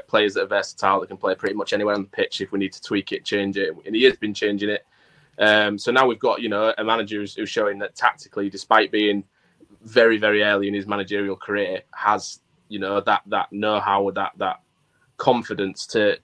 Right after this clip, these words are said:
to, to be able to switch it up. Um, and like we say, you know, signing all these players, we've got loads, yeah, of course we have,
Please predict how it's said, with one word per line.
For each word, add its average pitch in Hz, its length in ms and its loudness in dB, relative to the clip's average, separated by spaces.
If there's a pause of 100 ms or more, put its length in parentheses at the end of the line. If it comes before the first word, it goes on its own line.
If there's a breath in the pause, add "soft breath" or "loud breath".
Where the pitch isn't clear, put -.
to, - 100 -12
to - 220 -2
be 101 140 0
able 104 200 2
to - 120 -14
switch - 320 -6
it 95 80 -2
up. - 180 -2 (300)
Um, 95 520 0
and 101 100 -6
like 101 100 0
we - 60 -8
say, 107 240 -2
you 98 60 -2
know, 101 160 -2
signing 107 340 4
all 101 120 2
these 98 180 -4
players, 101 400 -2 (200)
we've 107 100 -4
got 95 200 -2
loads, 101 340 0
yeah, 107 140 0
of 95 100 0
course 107 240 0
we 95 80 -2
have, 95 140 -4